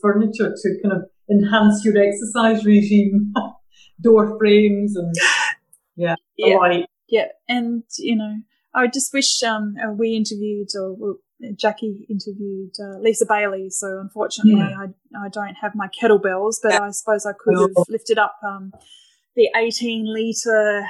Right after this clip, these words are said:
Speaker 2: sprinkle water bottle that we've got here,
Speaker 1: <laughs>
Speaker 2: so that's about, you know, eighteen,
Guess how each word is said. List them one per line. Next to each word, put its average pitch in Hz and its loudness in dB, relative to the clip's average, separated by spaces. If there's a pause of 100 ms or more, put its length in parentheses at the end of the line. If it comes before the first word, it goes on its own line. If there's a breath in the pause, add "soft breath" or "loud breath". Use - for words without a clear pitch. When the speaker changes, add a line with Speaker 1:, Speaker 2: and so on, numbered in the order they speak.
(120)
Speaker 2:
sprinkle 254 2
water 226 4
bottle 208 -2
that 202 -6
we've 202 -2
got - -2
here, 208 -4
Speaker 1:
<laughs> 220 2
Speaker 2:
so 233 -4 (120)
that's - -14
about, 202 -18 (100)
you 220 -8
know, 202 -8
eighteen, 214 -4